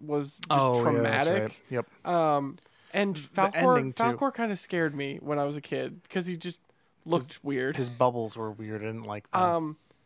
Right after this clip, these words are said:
Speaker 1: but, like, that's what I, I kept thinking of that movie when I was watching
Speaker 2: Mm-hmm.
Speaker 1: this. Not necessarily because it's a similar movie in terms of the same genre, but
Speaker 2: Mm-hmm.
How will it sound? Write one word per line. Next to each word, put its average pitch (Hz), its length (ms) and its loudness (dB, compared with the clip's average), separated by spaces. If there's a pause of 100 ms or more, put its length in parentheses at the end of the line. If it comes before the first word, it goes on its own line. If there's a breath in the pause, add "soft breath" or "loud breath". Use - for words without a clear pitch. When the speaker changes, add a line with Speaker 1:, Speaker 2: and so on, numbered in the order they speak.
(120)
Speaker 1:
but, 214 120 2
like, 196 180 2
that's 202 280 0
what 233 160 -6
I, 190 240 -4
I 202 120 -6
kept - 260 -6
thinking 160 380 -2
of 147 100 -4
that 143 180 2
movie 156 260 -2
when 165 140 0
I 165 40 2
was 165 120 -2
watching 170 280 -2
Speaker 2:
Mm-hmm. 175 140 0
Speaker 1:
this. - 200 -12 (580 soft breath)
Not 175 220 4
necessarily 180 600 0
because 151 340 -4
it's - 240 -16 (720)
a 160 120 -6
similar 156 640 -2
movie 143 360 -2
in 139 120 -6
terms 139 280 -6
of 135 100 -10
the 139 80 -8
same 139 300 -6
genre, 147 640 0
but 135 200 0
Speaker 2:
Mm-hmm. - 60 -16